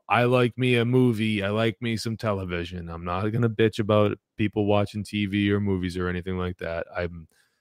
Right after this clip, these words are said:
I'm, I'm cool with it, but let's face it, there's a lot of fatty boom baddies out there who do nothing with their lives,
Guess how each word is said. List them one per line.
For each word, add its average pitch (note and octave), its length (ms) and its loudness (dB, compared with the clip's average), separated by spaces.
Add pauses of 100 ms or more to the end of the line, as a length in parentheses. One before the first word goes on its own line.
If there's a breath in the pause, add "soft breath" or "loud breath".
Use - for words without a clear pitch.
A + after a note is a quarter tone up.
(400)
I'm, E2+ 300 -4
I'm F2+ 160 -6
cool G#2 260 0
with G2 200 0
it, G2 200 -2 (440)
but F2+ 260 2 (640)
let's F2+ 260 -2
face A2+ 360 4
it, G#2+ 180 2 (280)
there's E2+ 160 -8
a D#2+ 60 -8
lot F2 360 2
of G#2 100 0
fatty A2 340 4
boom A#2+ 260 4
baddies G2+ 520 6
out D#2+ 240 -6
there E2 400 -6 (320)
who G2 180 0
do G2 200 0
nothing G#2 500 2
with F#2 160 -4
their D#2+ 240 -8
lives, D#2 640 -8